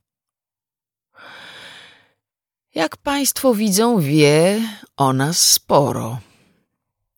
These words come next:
ale poza tym słyszeliśmy również konkretne, przeciwko nam skierowane oskarżenia”. Natychmiast wybuchł gwar głosów. Generał MacArthur wrzasnął:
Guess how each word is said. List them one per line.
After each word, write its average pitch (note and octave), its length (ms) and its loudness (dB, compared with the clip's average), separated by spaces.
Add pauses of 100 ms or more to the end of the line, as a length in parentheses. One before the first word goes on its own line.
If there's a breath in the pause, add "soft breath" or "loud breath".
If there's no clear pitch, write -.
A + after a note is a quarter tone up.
ale C3+ 240 -2
poza F#3 320 0
tym A3 180 -4
słyszeliśmy F#3+ 720 -2
również D#3 340 -2
konkretne, C3+ 920 -4
przeciwko - 680 -4
nam C3 300 0
skierowane B2+ 680 -2 (120)
oskarżenia”. D#3 960 -2 (1500)
Natychmiast F3+ 840 -4
wybuchł C3 460 -8
gwar B2 360 -6
głosów. - 680 -12 (800 soft breath)
Generał D#3 400 0
MacArthur C#3+ 560 -2
wrzasnął: B2+ 520 -6